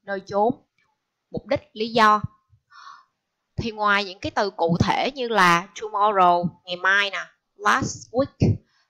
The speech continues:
tuần trước nè, yesterday, ngày hôm qua, thì đối với những cái từ chỉ trạng ngữ cụ thể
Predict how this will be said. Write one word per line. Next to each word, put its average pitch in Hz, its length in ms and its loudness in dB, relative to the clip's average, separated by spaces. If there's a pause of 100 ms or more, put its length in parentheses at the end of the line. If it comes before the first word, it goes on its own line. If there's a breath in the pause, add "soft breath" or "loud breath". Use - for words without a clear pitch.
(100)
tuần 180 240 -14
trước 262 300 -6
nè, 190 120 -6 (500)
yesterday, 208 720 0
ngày 170 120 -4
hôm 202 200 -6
qua, 208 300 4 (520 loud breath)
thì 214 380 -4
đối 226 220 0
với 311 180 -2
những 233 240 -14
cái 302 140 -8
từ 196 280 0
chỉ 165 400 -6 (300)
trạng - 280 -4
ngữ 131 240 -12
cụ 165 280 -4
thể 226 260 -2